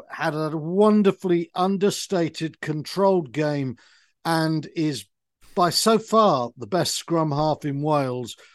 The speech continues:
that I just thought I'd send a message with some lightning bolts down. Rhys Webb,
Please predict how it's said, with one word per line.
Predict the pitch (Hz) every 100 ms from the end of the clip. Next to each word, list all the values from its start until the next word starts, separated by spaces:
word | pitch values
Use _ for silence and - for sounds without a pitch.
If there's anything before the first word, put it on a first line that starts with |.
| _ _
that | 151 151
I | 175
just | 175 170 -
thought | 175 165
I'd | 151 147
send | - 170 147
a |
message | 160 190 165 165 139 - - _ _ _ -
with | 190 202
some | - 185
lightning | 175 208 214 165 147
bolts | 131 147 - -
down. | 160 151 151 156 151 _
Rhys | 160 165 -
Webb, | 156 160 160 143